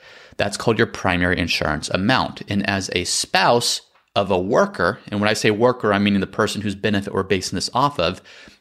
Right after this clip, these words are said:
as a spouse of the worker, you are eligible for up to fifty percent of their primary insurance amount. So, for example, let's assume that in this case, the worker, so if you're the spouse and the worker is the person who has paid into Social Security,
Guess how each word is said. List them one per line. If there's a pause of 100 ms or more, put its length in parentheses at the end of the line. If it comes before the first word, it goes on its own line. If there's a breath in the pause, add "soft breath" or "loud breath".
(140 loud breath)
as
a
spouse
of
the
worker, (600)
you
are
eligible
for
up
to
fifty
percent (340 loud breath)
of
their
primary
insurance
amount.
So,
for
example, (240 loud breath)
let's
assume
that
in
this
case,
the
worker,
so
if
you're
the
spouse
and
the
worker
is
the
person
who
has
paid
into
Social
Security,